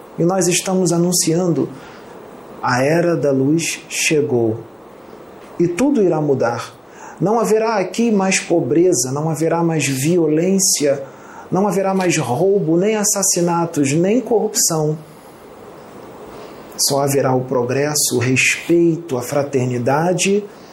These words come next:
e o amor. E aqui só poderá permanecer aqueles que estiverem nesta sintonia. O Mestre Sananda se apresentará a todos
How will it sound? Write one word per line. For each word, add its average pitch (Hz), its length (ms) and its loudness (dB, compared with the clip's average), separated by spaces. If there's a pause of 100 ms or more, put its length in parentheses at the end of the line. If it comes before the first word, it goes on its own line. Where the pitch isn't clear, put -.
(280)
e 190 120 2
o 180 200 2
amor. 139 580 2
E 196 120 0
aqui 202 320 0
só 202 160 0
poderá 180 540 2
permanecer 160 960 0 (360)
aqueles 160 580 0
que - 160 -4
estiverem 156 760 0
nesta 185 600 0
sintonia. 151 760 2 (2500)
O - 20 -4
Mestre 131 480 0
Sananda 147 340 0
se 160 140 0
apresentará 139 640 0
a 156 40 -2
todos 151 720 -2